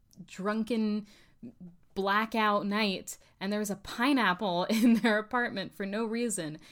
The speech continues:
and they're all trying to piece together what happened that night, and no one knows how the fuck they ended up with a pineapple. We meet a hugely important character this season in episode thirteen. Drum roll, please. We meet Ted's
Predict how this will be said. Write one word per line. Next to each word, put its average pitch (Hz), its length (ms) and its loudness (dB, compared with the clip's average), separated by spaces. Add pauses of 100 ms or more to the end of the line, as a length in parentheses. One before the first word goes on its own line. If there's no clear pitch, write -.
(120)
and 175 100 -4
they're 180 160 -2
all 226 200 0
trying 233 260 -2
to 202 60 -2
piece 214 320 -8
together 202 320 -4
what 185 120 -8
happened 196 440 -4
that 170 160 -4
night, 165 200 -6
and 175 200 -4
no 190 120 2
one 208 200 0
knows 196 320 -4 (260)
how 208 140 -4
the 202 80 -4
fuck 208 320 -6
they 202 160 -2
ended 190 240 -6
up 196 120 -8
with 190 120 -8
a 185 40 -8
pineapple. 185 880 -6 (380)
We 254 180 2
meet 285 200 2
a 320 200 4
hugely 233 760 2
important 185 540 -4
character 254 840 2
this 214 240 0
season 214 600 2
in 185 240 -6
episode 175 520 -4
thirteen. 226 720 -2
Drum 254 380 2
roll, 233 200 2
please. 214 600 -2 (420)
We 269 280 2
meet 214 460 0 (220)
Ted's 185 440 0